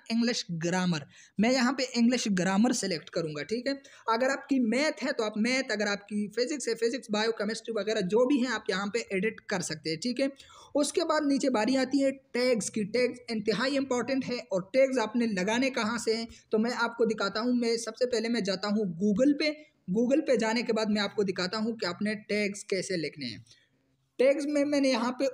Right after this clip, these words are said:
ऊपर सर्च किया वर्ड, अ, नाउन, ठीक है। आपने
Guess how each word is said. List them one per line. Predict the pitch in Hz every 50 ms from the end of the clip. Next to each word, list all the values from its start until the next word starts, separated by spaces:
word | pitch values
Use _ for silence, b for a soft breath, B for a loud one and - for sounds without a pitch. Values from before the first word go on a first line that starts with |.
| - 247
ऊपर | 240 240 247 262 254
सर्च | - - - 226 240 247 - -
किया | - - 254 247 226
वर्ड, | 202 220 233 226 - -
अ, | 233 208 202 196
नाउन, | 196 202 214 233 254 302 349 359 339 _ _ _ _ -
ठीक | - 233 240 233
है। | 277 294 359 - - - _ _ _ _ _ _ _ _ _ _ _ _ _ _ -
आपने | - 190 - 190 - 254 262